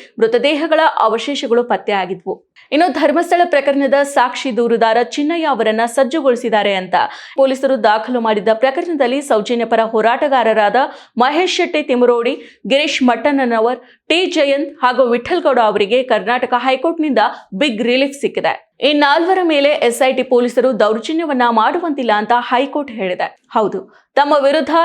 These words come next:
ಎಸ್ ಐ ಟಿ ದಾಖಲು ಮಾಡಿದ ಪ್ರಕರಣದ ರದ್ದು ಕೋರಿ ತಿಮರೋಡಿ, ಗಿರೀಶ್, ಜಯಂತ್, ವಿಠಲ್ಗೌಡ ಅವರು ಹೈಕೋರ್ಟ್ ಮೊರೆ ಹೋಗಿದ್ರು. ಅವರ ಅರ್ಜಿಯ ವಿಚಾರಣೆಯನ್ನ ನಡೆಸಿರೋ ಹೈಕೋರ್ಟ್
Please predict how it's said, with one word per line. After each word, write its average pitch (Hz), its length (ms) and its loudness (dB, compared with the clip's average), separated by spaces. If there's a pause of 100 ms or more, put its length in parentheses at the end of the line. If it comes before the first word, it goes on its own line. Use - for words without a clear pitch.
(120)
ಎಸ್ 233 240 2
ಐ 262 60 2
ಟಿ 269 220 0
ದಾಖಲು 220 380 2
ಮಾಡಿದ 226 380 0
ಪ್ರಕರಣದ 285 540 -2 (120)
ರದ್ದು 226 320 0
ಕೋರಿ 240 400 0 (260)
ತಿಮರೋಡಿ, 269 520 2 (180)
ಗಿರೀಶ್, 240 600 -2
ಜಯಂತ್, 269 600 0
ವಿಠಲ್ಗೌಡ 254 640 0
ಅವರು 220 300 2
ಹೈಕೋರ್ಟ್ 349 760 -2
ಮೊರೆ 220 180 2
ಹೋಗಿದ್ರು. 190 440 -4 (260)
ಅವರ 254 160 4 (160)
ಅರ್ಜಿಯ 285 440 0
ವಿಚಾರಣೆಯನ್ನ 277 760 0
ನಡೆಸಿರೋ 233 420 0
ಹೈಕೋರ್ಟ್ 233 640 -2